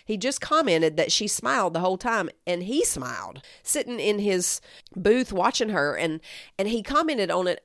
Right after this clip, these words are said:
on how easy it is to just smile. And I thought, "Well, it might be easy for you," <laughs> right? But it really is.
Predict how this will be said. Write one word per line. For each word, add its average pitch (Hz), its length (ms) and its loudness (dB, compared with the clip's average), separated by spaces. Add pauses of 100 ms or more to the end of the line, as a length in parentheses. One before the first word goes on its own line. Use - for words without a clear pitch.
on 196 120 2
how 208 280 0
easy 214 460 -4
it 151 100 -8
is 175 300 0
to - 100 -6
just 175 240 -2
smile. 160 560 -6 (220)
And 160 80 -6
I 175 80 -6
thought, - 280 -4
"Well, 143 260 2
it - 80 -8
might 233 180 -6
be 226 120 -2
easy 196 320 -6
for 160 160 -8
you," 202 320 -2 (260)
<laughs> - 220 -4
right? 233 520 2 (380)
But 214 380 4
it 233 160 2
really 190 400 4
is. 117 400 0